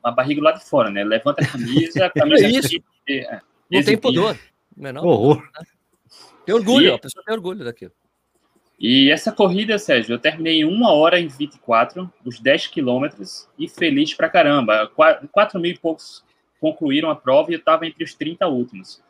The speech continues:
Speaker 1: Mas feliz pra caramba, porque eu não pensava que conseguia completar dez quilômetros. E a partir daí foi que eu me identifiquei com a sensação de desafio, de superação e a procura do estilo de vida mais saudável, né? Então, paralelo a isso, tava também pesquisando sobre alimentação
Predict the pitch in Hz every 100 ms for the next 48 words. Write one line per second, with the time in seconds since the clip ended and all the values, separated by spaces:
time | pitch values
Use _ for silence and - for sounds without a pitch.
0 | _ _ _ 113 131 135 - 160 147 135
1 | 151 165 - - 139 139 143 131 139 131
2 | 131 143 151 - 143 202 202 180 160 151
3 | 147 - 143 131 127 135 123 120 120 120
4 | 123 - 120 107 95 - _ _ 113 143
5 | - 160 185 175 170 185 185 185 180 160
6 | 160 - 156 151 151 - 139 - 131 131
7 | 127 123 120 117 - 135 143 113 107 -
8 | 110 - - 127 143 _ - - - 117
9 | 135 135 135 123 104 - _ 120 135 185
10 | 180 175 175 165 156 151 147 143 147 147
11 | 160 127 101 104 107 127 123 139 139 143
12 | 131 139 - 143 139 139 123 123 139 -
13 | 135 139 160 156 135 135 135 131 - 135
14 | 180